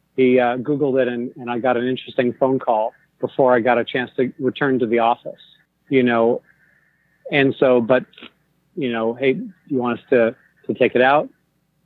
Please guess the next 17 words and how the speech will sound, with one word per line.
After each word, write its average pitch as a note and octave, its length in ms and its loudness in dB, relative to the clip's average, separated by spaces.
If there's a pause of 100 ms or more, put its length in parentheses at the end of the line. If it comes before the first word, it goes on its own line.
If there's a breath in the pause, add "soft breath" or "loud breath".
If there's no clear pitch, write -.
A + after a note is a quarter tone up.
You C3+ 100 -6
know, A2+ 160 -4
there A#2+ 180 2
was, A#2 160 0 (800)
you B2+ 100 -4
know, B2 160 0 (540)
I C#3+ 40 -8
think - 260 -2
the, B2+ 280 2
the B2 100 -4
doc B2 260 0
guys B2 260 -6
were A#2+ 100 -10
prepared A#2+ 480 -6
to A#2+ 60 -10
do B2 200 -2
that A#2+ 260 -6